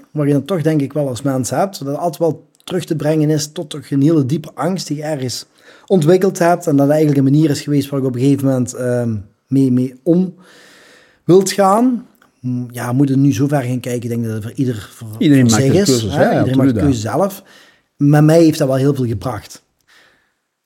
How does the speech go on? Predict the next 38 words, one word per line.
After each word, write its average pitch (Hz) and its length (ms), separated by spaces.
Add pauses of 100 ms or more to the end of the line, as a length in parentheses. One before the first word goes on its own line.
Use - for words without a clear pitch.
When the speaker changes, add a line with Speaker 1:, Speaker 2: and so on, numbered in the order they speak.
(440)
Speaker 1:
En 143 160
dan 165 300
ben 151 140
ik 170 80
er 156 60
wel 156 140
van 151 100
overtuigd, 147 360
wat 139 100
jij 143 80
net 160 200
zegt, 160 240
dat 139 100
dat 131 140
gewoon 135 240
dan 127 160
wel 131 140
een 127 60
versnelling 113 560
kan 107 220
geven. 104 300 (300)
Speaker 2:
Hmm. 117 440 (300)
Ja, 156 120
ik 151 140
geloof 147 180
er 127 60
ook 143 120
heel 107 300
hard 92 320
in. 90 340 (420)
Ehm, 98 460
ik - 380
heb 135 120
op 127 120
een 135 60
bepaald 139 220
moment, 131 640 (300)
ehm, 101 380